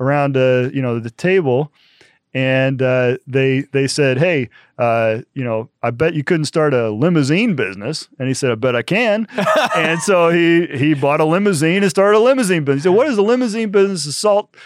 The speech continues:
Speaker 1: uh, business, a trucking business, and a pool company have to do with each other?" Nothing. It was stuff people needed
Speaker 2: Yeah.
Speaker 1: and a guy
Speaker 2: Right.
Speaker 1: who was business-minded that could make it work.
Speaker 2: And let's be honest,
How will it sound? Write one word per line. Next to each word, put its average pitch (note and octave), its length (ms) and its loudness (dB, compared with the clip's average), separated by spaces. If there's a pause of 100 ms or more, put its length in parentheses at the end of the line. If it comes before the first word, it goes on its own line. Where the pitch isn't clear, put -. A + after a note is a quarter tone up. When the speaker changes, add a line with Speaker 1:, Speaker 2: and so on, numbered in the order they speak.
(280)
Speaker 1:
uh, D3 220 2
business, E3 480 -4
a C3 60 -8
trucking G3 440 -4
business, E3 340 -4
and C#3+ 120 -2
a - 20 -6
pool F#3 280 0
company B2 400 -6
have C3 180 -2
to B2 60 -10
do C3+ 120 -4
with A#2+ 140 -2
each G2 140 -8
other?" G2 260 -10
Nothing. C#3 440 -4 (560)
It B2+ 80 -4
was B2+ 140 0
stuff F3+ 360 -2
people F#3 260 -2
needed C#3 560 0
Speaker 2:
Yeah. D2 200 -10 (280)
Speaker 1:
and C3 160 -2
a B2 60 -4
guy C3 240 0
Speaker 2:
Right. D3 100 -2
Speaker 1:
who D3+ 80 2
was D3 300 0 (460)
business-minded C3 840 -2
that B2+ 160 -4
could C3 180 -4
make A2 200 -6
it - 100 -10
work. C3 320 -8
Speaker 2:
And D3 280 -4 (240)
let's E3+ 180 -4
be D3+ 160 -2
honest, C3 420 -4